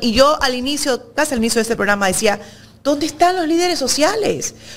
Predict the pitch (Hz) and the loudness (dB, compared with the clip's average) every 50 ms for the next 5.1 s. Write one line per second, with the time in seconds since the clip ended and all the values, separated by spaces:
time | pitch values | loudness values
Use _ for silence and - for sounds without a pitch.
0 | - - 277 269 277 277 269 262 262 285 247 254 294 311 311 370 349 349 311 302 | -2 2 2 4 4 2 2 0 0 0 0 2 2 2 4 4 4 4 4 4
1 | 285 262 247 247 240 233 226 233 226 - - 339 359 359 285 277 - 226 - - | 2 2 2 2 0 0 -2 -2 -2 0 0 0 2 2 2 2 0 -2 -4 -2
2 | - 277 330 370 403 - - 170 - - - - - - _ _ _ _ _ _ | 0 0 2 0 0 -2 -4 -4 -4 -6 -12 -18 -20 -20 _ _ _ _ _ _
3 | - 294 277 294 370 339 320 - 392 392 370 359 339 359 392 494 523 453 359 240 | -6 -6 -2 0 0 0 0 2 0 0 0 2 2 4 4 6 6 6 4 4
4 | 170 92 - - - - - _ _ _ _ _ _ _ _ _ _ - 330 330 | 2 0 -4 -8 -12 -14 -16 _ _ _ _ _ _ _ _ _ _ -4 -4 -2
5 | - | 2